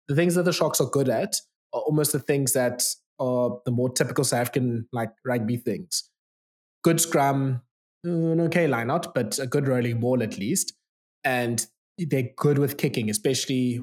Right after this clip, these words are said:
well, it doesn't look like Hendrickson will play, but especially if Curtin Bosch plays and his left foot is behaving. So they have to play that ten-man rugby type of game,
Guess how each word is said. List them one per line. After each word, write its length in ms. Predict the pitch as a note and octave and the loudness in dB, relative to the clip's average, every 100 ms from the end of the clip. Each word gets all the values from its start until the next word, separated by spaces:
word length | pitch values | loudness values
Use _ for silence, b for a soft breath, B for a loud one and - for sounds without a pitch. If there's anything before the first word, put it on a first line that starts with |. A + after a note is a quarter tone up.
| - | -4
well, 200 | B2 A2+ | -2 -2
it 120 | B2 | -2
doesn't 200 | B2+ B2 | -2 0
look 140 | B2 | 0
like 120 | B2 A#2 | -2 -2
Hendrickson 420 | B2+ C3 B2+ A#2+ | -2 0 0 0
will 160 | G#2+ | 0
play, 220 | G#2+ A2 G#2 | -2 -2 -2
but 280 | G#2+ G#2 - | -4 -4 -6
especially 320 | - B2+ B2+ | -2 -2 -2
if 80 | - | -2
Curtin 280 | C3+ B2 | 0 0
Bosch 240 | A2 A2+ G#2+ - | 0 -2 -2 -4
plays 240 | G#2+ G#2 | -2 -2
and 80 | G#2+ | -2
his 140 | G#2 G#2 | -4 -2
left 180 | G#2+ | -4
foot 160 | - G#2 | -4 -6
is 80 | - | -6
behaving. 480 | G2+ A2 B2 G2+ E2 _ _ _ _ | -4 -2 -2 -4 -10 _ _ _ _
So 520 | - - C#3+ C#3+ C#3 C#3+ _ _ _ | -2 2 4 4 2 -2 _ _ _
they 160 | D3 C3 | 0 2
have 220 | D3 D3+ | 2 2
to 100 | E3+ | 0
play 280 | - C#3+ C3+ | 2 2 4
that 280 | B2+ A2 - - | 2 0 -2 -2
ten-man 420 | D#3 C#3 C3+ B2 | 0 2 2 0
rugby 360 | A#2+ A#2 A2+ A#2+ | 0 0 -2 -2
type 260 | - B2 | -2 -4
of 140 | A#2+ - | -4 -4
game, 320 | A#2+ A2 A2+ | -4 -4 -6